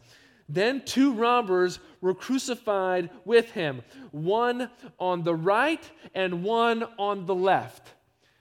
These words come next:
We see this depicted often, don't we? The three crosses, one in the middle, one on either side. Have you ever stopped to think, why did they put two robbers next to Jesus, one on his right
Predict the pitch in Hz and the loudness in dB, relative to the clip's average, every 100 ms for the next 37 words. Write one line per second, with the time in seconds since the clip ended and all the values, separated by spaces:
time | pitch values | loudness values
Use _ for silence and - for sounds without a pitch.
0 | _ - 208 - 285 277 220 - - 254 | _ -8 -6 0 4 4 2 -2 -4 -2
1 | 214 185 175 202 - 160 196 202 208 180 | 0 0 0 -2 -2 -2 -2 -2 -4 -4
2 | 196 226 - 220 226 - 262 - - _ | -4 -6 -2 -2 -2 -4 -6 -8 -14 _
3 | - - 165 220 220 214 220 233 240 - | -20 -6 -2 0 0 0 2 2 -2 -8
4 | - 165 214 214 190 190 208 202 190 214 | -10 -2 0 0 0 0 2 0 -2 -4
5 | 185 208 240 226 _ _ _ _ _ _ | -4 -6 -10 -16 _ _ _ _ _ _
6 | _ _ _ _ _ 196 226 269 269 - | _ _ _ _ _ -6 -4 -2 -4 -2
7 | 226 226 233 240 226 - _ _ _ _ | -2 -4 -6 -8 -8 -16 _ _ _ _
8 | - 151 180 180 226 254 226 185 208 214 | -14 -2 0 2 2 0 -2 -2 -2 2
9 | 220 214 - 240 269 254 220 196 196 202 | 2 2 -2 -2 0 2 4 4 2 2
10 | 214 175 - _ _ _ - 175 214 - | 0 -8 -14 _ _ _ -10 -2 0 -2
11 | 247 185 220 220 165 180 180 165 165 208 | -8 -6 -4 -4 -2 -4 -4 -6 -2 0
12 | 220 208 208 196 190 165 170 170 170 | 0 -2 -4 -4 -6 -6 -4 -2 -4